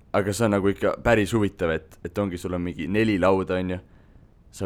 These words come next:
pead, äh, sul on nagu nii palju asju, mis sa pead meeles pidama korraga, ig-, mingid special soovid, on ju, et mingi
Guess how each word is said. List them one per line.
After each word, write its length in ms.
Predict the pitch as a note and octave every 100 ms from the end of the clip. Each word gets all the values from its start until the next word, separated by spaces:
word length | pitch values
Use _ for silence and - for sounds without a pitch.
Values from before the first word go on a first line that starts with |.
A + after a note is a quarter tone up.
| E2
pead, 320 | F2+ F2 - F2+
äh, 300 | E2+ E2+ -
sul 160 | G#2
on 80 | G#2
nagu 160 | G2+ G2
nii 220 | G#2 B2 G#2+
palju 220 | G2+ F#2
asju, 280 | G#2+ - G2+
mis 140 | F2+
sa 80 | -
pead 120 | F2+ E2+
meeles 380 | G2+ G2 E2 -
pidama 380 | F#2 F2+ E2+ F2
korraga, 300 | F#2+ F2 E2
ig-, 460 | - - - A2+ -
mingid 300 | G2+ F#2+ F2
special 540 | - - G#2+ - F#2 F#2
soovid, 380 | A2 G#2 F#2+ F2
on 160 | F2
ju, 60 | E2+
et 60 | -
mingi 280 | F2+ F2+